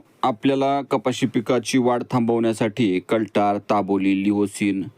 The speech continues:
किंवा चमत्कार या चारीपैकी कोणत्याही एका प्लांट ग्रोथ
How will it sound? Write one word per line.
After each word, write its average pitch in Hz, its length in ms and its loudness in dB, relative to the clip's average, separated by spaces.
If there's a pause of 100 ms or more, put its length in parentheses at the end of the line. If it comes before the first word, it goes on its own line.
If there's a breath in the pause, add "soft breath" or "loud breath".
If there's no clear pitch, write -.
(340 soft breath)
किंवा 135 220 0
चमत्कार 113 580 -2
या 120 420 2 (160)
चारीपैकी 107 520 -2
कोणत्याही 117 580 0
एका 101 340 -2
प्लांट 104 300 -2
ग्रोथ 104 200 0